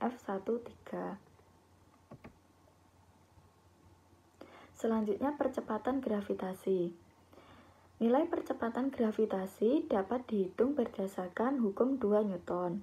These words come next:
di mana persamaan hukum dua Newton adalah F sama dengan M dikali A. Nah, di sini A diganti dengan G,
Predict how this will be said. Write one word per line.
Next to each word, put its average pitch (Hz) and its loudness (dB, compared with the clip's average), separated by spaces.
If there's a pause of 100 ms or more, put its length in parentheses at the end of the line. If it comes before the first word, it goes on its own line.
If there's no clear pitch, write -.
(1400)
di 214 4
mana 208 2
persamaan 247 2
hukum 262 4
dua 226 4
Newton 208 2
adalah 196 0 (400)
F 196 2 (240)
sama 202 0
dengan 202 0 (200)
M 285 2
dikali 196 0
A. 196 -2 (400)
Nah, 196 0
di 190 -2
sini 196 2 (160)
A 202 -2 (160)
diganti 208 0
dengan 185 0 (240)
G, 208 6